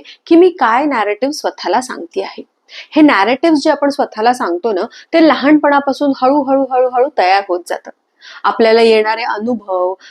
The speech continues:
आपल्या घरातलं वातावरण, लोक जे आपल्याला सांगतात आणि आपला अनुभव याचं कॉम्बिनेशन करून आहे ना,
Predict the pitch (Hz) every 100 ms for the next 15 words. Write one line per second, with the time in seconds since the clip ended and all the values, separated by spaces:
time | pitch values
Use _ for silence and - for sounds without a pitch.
0 | - - 208 202 196 214 190 196 202 208
1 | 208 269 208 180 180 202 220 214 262 262
2 | 240 233 240 247 220 180 185 233 185 -
3 | _ 269 370 311 - 247 208 196 190 185
4 | - - - 247 247 247 311 311 233 226
5 | 254 330 339 - 339 320 311 262 277 220
6 | 196